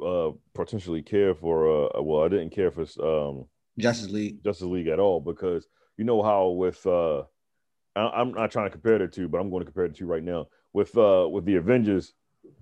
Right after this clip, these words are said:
Speaker 1: everybody had their mo-, uh, their movie to let you know who the fuck they were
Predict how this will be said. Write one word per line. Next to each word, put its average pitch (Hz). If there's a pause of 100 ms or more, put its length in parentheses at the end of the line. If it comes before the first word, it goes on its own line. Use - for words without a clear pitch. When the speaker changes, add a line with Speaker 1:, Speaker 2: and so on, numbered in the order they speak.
(140)
Speaker 1:
everybody 117
had 113
their 104
mo-, 113
uh, 110
their 101
movie 117
to 98
let 104
you 110
know 104
who 107
the 87
fuck 101
they 101
were 104